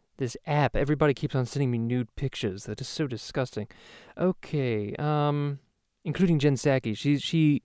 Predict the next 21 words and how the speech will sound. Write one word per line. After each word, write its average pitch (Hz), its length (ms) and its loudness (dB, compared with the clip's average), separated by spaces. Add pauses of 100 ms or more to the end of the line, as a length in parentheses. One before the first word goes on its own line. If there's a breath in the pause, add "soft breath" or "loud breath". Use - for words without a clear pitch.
(100)
she 170 220 4
actually 156 240 2
sent 131 260 0
me 131 100 2
a 117 60 2
picture 131 360 -2
of 107 240 -2
her 113 200 -8
asshole 127 460 0
one 101 200 -4
time. 101 220 -4
I 104 60 -4
thought 120 180 -2
it 117 60 -4
was, 110 180 -8 (400 soft breath)
I - 80 -6
thought 143 140 8
it 139 40 4
was 123 120 4
planet 123 300 8
Neptune. 117 520 2